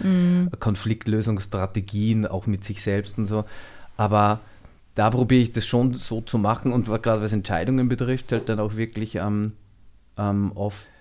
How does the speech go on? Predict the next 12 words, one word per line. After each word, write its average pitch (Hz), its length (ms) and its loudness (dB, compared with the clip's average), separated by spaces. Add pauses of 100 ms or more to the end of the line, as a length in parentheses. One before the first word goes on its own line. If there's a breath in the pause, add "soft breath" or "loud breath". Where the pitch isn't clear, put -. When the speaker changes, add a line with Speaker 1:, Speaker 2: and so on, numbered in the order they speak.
(140 soft breath)
Speaker 2:
dass 101 260 -4
man 104 100 2
sich 98 240 -8
wirklich, 104 440 -4
ähm, 98 340 0
Imaginationen 113 960 2
nimmt, 101 220 0
wo 107 60 0
man 104 160 -2
wirklich 107 280 -6
ja 107 100 -2
durchgeht, 120 840 -4